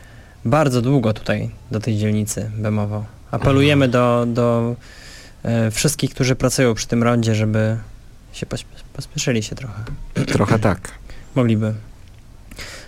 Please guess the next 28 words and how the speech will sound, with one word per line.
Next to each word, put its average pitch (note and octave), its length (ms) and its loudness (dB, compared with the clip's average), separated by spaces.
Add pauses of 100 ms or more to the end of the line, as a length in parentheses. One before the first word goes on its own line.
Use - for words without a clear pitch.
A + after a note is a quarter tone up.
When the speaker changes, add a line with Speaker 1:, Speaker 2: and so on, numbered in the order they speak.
Speaker 1:
Mówimy F3+ 240 6
dzisiaj F3+ 220 4
o E3+ 60 6
giereczkach. C#3 560 2 (1000)
E, C3+ 300 6
nie D3 120 6
było G3 200 4
nas F#3+ 180 2
miesiąc, C3 600 2
bo B2 140 4
miesiąc C3+ 540 2
to C#3 100 2
jest C3 540 2
dobry B2+ 360 4
moment, A#2+ 300 4
żeby A#2+ 200 0
odpocząć. B2 600 -2 (440)
Dobry B2 220 4
okres C3 260 0
czasu. A#2+ 420 0 (1700)
A, B2 500 4 (360)
ale D3 200 4
dużo D3 240 2
się C#3 140 2
działo A2+ 400 2
przez - 180 -8
ten A#2+ 140 0
miesiąc A#2+ 440 0